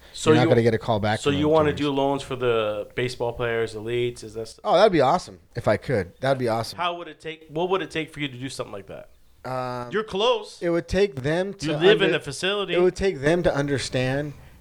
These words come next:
Speaker 2: that having
Speaker 1: Vicinity.
Speaker 2: a mortgage, even though they can, some of these baseball players can buy the house cash and just be done with it.
Speaker 1: They do mortgages.
Speaker 2: They, it'd be so smart for the write-off purposes, right? If they're smart, if they're savvy, if they
Speaker 1: That's
Speaker 2: wanna,
Speaker 1: what they
Speaker 2: if,
Speaker 1: do. A
Speaker 2: if
Speaker 1: lot
Speaker 2: they
Speaker 1: of
Speaker 2: wanna,
Speaker 1: them.
Speaker 2: a lot of them do that.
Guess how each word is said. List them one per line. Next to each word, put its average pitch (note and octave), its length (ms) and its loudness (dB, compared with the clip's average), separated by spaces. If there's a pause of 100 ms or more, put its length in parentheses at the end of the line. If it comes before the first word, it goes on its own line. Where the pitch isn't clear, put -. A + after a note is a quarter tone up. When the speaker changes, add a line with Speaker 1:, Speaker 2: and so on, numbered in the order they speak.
(100)
Speaker 2:
that G2+ 160 -2
having A#2+ 260 0
Speaker 1:
Vicinity. A#2 240 0
Speaker 2:
a - 20 2
mortgage, B2+ 500 0 (140)
even B2+ 200 -2
though C#3 100 2
they C3 100 4
can, G2+ 260 -6 (320)
some B2+ 180 -8
of B2+ 80 -6
these A#2+ 160 -6
baseball A2+ 340 -2
players B2 320 -2
can F#2+ 240 -10 (120)
buy G#2+ 180 0
the F#2+ 80 -6
house G#2 320 -4
cash G2 420 -8
and F2 120 -14
just - 160 -14
be G#2 40 -10
done E2+ 240 -14
with F#2+ 160 -14
it. B2 140 -4
Speaker 1:
They B2+ 100 2
do B2 160 -2
mortgages. B2 640 -4
Speaker 2:
They, A#2+ 220 2
it'd A2+ 180 -2
be A#2 80 -2
so A2+ 220 -6
smart A#2 420 -10 (320)
for - 220 -8
the G#2+ 80 -2
write-off G2+ 400 -4
purposes, - 540 -14
right? F2+ 260 -10 (100)
If G2 120 -12
they're G2+ 120 -4
smart, F#2+ 480 -6
if - 80 -16
they're F#2+ 120 -8
savvy, F#2+ 400 -4
if - 60 -20
they B2 60 -10
Speaker 1:
That's D3 120 -2
Speaker 2:
wanna, D#3 100 -6
Speaker 1:
what D3 80 -6
they C#3+ 120 -6
Speaker 2:
if, D3+ 40 -8
Speaker 1:
do. D#3+ 240 -10
A A#2 120 -10
Speaker 2:
if - 40 -4
Speaker 1:
lot F#3 60 -8
Speaker 2:
they C#3+ 60 2
Speaker 1:
of C#3+ 60 0
Speaker 2:
wanna, C#3+ 180 -2
Speaker 1:
them. - 180 -16
Speaker 2:
a D3+ 40 -4
lot F#3 160 4
of D3+ 60 -2
them A2+ 100 -12
do F#2+ 80 -14
that. D2+ 200 -20